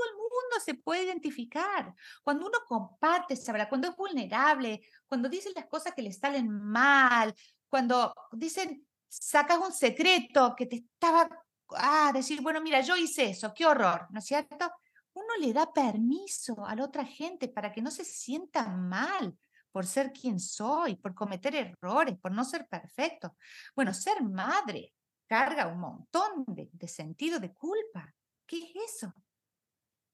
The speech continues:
Horrible, ¿no es cierto? Culpa y, y como avergonzamiento de quién es uno, ¿no es cierto? Bueno, pero es así, mira esta madre que está leyendo todos esos libros y que yo no sé ese libro y no tengo tiempo de ir a esta reunión, ¡ay, qué horror!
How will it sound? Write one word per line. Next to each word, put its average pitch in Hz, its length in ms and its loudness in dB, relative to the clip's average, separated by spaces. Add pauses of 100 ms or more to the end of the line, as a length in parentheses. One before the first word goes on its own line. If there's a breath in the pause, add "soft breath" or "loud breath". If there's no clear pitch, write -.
Horrible, 269 720 -6
¿no 208 60 -12
es - 80 -12
cierto? 349 460 -8 (400 soft breath)
Culpa 403 420 0 (180)
y, 214 260 -4
y 190 80 -10
como 196 600 -2 (100)
avergonzamiento 214 1200 0
de 196 220 -6
quién 254 200 -2
es 226 120 -2
uno, 247 480 -2
¿no 190 80 -6
es 185 100 -12
cierto? 269 320 -4 (380 loud breath)
Bueno, 247 220 0
pero 226 180 -6 (180 loud breath)
es 240 180 -4
así, 226 360 -4
mira 262 200 0
esta 285 260 -2
madre 269 340 0
que 226 80 -8
está 302 140 -6
leyendo 285 460 -6
todos 320 260 -8
esos 277 280 -10
libros 339 480 -4
y - 60 -4
que 294 140 -12
yo 311 100 -6
no 330 120 -6
sé 339 140 -10
ese 330 160 -12
libro 320 320 -6
y 330 60 -8
no 359 120 -10
tengo 349 220 -12
tiempo 349 280 -14
de 359 60 -8
ir 359 60 -6
a - 40 -8
esta 339 180 -8
reunión, 349 420 -6
¡ay, 359 140 -10
qué 359 100 -14
horror! 339 520 -4